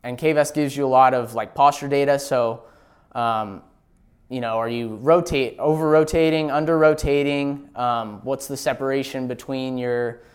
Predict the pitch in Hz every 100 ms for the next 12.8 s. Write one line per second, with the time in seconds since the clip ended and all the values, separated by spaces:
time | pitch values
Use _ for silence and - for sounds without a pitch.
0 | _ _ - 113 107 - 139 135 143 135
1 | 127 117 - 131 135 139 139 - - 120
2 | 127 131 127 - 131 - 127 117 98 -
3 | 147 147 143 143 - _ _ _ 120 120
4 | 110 101 78 - - 127 139 139 135 131
5 | 127 117 85 123 127 120 - 143 139 135
6 | 135 139 131 127 120 120 117 131 123 120
7 | 123 - - - _ 113 107 98 107 _
8 | - 117 117 117 110 110 _ _ _ _
9 | _ 110 101 90 - _ 113 113 117 143
10 | 143 - - _ _ _ 123 113 98 69
11 | 53 - - 165 - 139 123 - 131 131
12 | 127 123 123 127 127 123 120